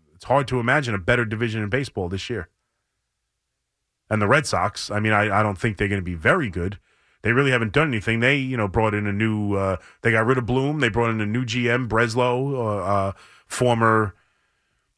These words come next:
uh, major league pitcher and reliever, smart guy,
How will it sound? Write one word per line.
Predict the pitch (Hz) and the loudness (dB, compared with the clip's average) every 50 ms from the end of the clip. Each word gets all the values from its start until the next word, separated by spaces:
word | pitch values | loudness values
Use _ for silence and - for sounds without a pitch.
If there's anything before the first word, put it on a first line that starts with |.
| _ _ _ | _ _ _
uh, | - 110 104 101 | 0 2 2 4
major | 104 113 120 117 107 120 | 4 4 2 2 2 2
league | 120 113 101 - | 0 0 0 0
pitcher | - 127 117 - 127 120 | 0 0 2 2 0 0
and | 117 110 | 2 2
reliever, | 107 104 110 120 123 131 139 135 107 - _ _ _ | 0 2 2 2 2 2 0 0 -2 -8 _ _ _
smart | - - - - 110 110 113 113 - | -10 -8 -2 2 2 2 2 4 4
guy, | 127 117 123 135 147 139 | 4 4 4 4 2 -2